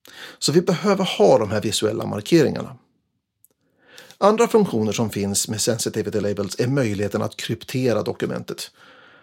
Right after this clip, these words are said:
Det innebär dels att vi kan bestämma vilka användare som ska kunna öppna dokumentet och kunna se innehållet.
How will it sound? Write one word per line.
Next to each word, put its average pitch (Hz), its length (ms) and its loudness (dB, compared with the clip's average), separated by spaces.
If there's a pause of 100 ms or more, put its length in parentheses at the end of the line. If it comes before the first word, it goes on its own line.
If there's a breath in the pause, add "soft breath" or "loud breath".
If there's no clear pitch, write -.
(100)
Det 135 120 4
innebär 110 440 2
dels 151 460 4
att 156 160 0
vi 147 40 -2
kan 127 400 0
bestämma 113 580 0
vilka - 380 -2
användare 120 800 2
som 101 160 -2
ska 107 140 -2
kunna 107 200 0
öppna 160 400 2
dokumentet 107 640 0
och - 100 -6
kunna 98 180 -2
se 107 160 -2
innehållet. 107 600 0